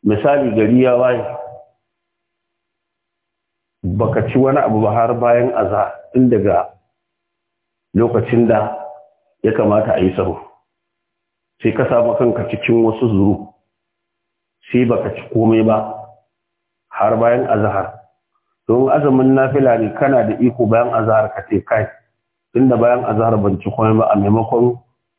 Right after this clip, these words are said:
in abin, barin ƙara sa kai ka in wani da yin babban da," kana iya ɗora azumi a wannan lokacin.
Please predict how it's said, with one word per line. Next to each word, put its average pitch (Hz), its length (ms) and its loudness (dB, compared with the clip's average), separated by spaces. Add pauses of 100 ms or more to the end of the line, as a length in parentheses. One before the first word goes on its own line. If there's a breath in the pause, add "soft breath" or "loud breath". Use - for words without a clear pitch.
(1040)
in 104 400 0
abin, 110 400 0
barin 120 240 0
ƙara 123 320 0
sa 110 160 0
kai 107 160 -2
ka - 100 -6
in 107 140 2
wani 107 240 2
da 95 80 0
yin 104 140 2
babban 98 340 -2
da," 101 160 0
kana 127 240 0
iya 113 100 2
ɗora 110 300 0
azumi 101 400 2
a - 80 -2
wannan 92 320 -2
lokacin. 95 400 -2